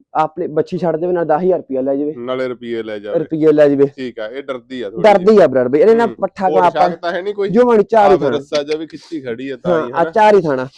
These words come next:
Speaker 2: ਠੀਕ ਆ।
Speaker 1: ਹਾਂਜੀ।
Speaker 2: ਠੀਕ ਆ।
Speaker 1: ਇਹ ਬਰਾੜਾ ਹੋਰ ਆਫਰ ਸੁਣ ਲਾ ਅੱਜ।
Speaker 2: ਹੂੰ।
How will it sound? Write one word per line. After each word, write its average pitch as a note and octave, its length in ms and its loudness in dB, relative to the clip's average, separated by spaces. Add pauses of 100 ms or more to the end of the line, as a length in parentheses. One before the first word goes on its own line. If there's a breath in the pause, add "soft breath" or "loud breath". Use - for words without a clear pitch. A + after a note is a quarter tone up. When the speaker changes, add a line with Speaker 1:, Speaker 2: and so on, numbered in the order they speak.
(140)
Speaker 2:
ਠੀਕ C3 220 -8
ਆ। G#2 140 -8 (140)
Speaker 1:
ਹਾਂਜੀ। C3+ 220 0
Speaker 2:
ਠੀਕ C3 460 -14
ਆ। G2+ 140 -10 (480)
Speaker 1:
ਇਹ A#3+ 40 4
ਬਰਾੜਾ A3 320 4
ਹੋਰ G3+ 220 4
ਆਫਰ F#3 240 4
ਸੁਣ D#3 220 4
ਲਾ C#3 140 6
ਅੱਜ। B2+ 140 0
Speaker 2:
ਹੂੰ। C#3 600 -8